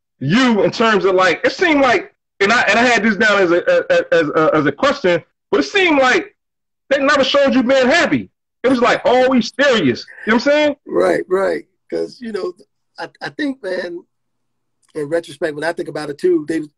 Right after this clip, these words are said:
Speaker 2: they had us, they had to give two stories.
Speaker 1: Mm-hmm.
Speaker 2: And my story was straight basketball. You know,
Speaker 1: Mm-hmm.
Speaker 2: like, you know, I used to tell people, man, all of a sudden my daughter shows up in the movie, but nobody know, you know, like, where she come from.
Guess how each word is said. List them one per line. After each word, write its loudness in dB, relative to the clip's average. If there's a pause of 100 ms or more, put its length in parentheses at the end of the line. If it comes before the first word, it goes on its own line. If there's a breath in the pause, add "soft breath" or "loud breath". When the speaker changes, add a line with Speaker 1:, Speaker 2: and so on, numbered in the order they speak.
Speaker 2:
they -6
had -4
us, -8 (380)
they -4
had -4
to -20
give -2
two -16
stories. -6 (800)
Speaker 1:
Mm-hmm. -4
Speaker 2:
And 0
my -4
story -2
was -12
straight -6 (460)
basketball. -12 (840)
You 2
know, -10
Speaker 1:
Mm-hmm. -2
Speaker 2:
like, 0
you -4
know, -4
I -2
used -6
to -6
tell -2
people, -10
man, -6 (280)
all -8
of -8
a -12
sudden -8
my -8
daughter -2
shows -6
up -8
in -4
the -4
movie, -10
but -10
nobody -4
know, -2 (720)
you 0
know, -4 (260)
like, -12
where -4
she -4
come -2
from. -12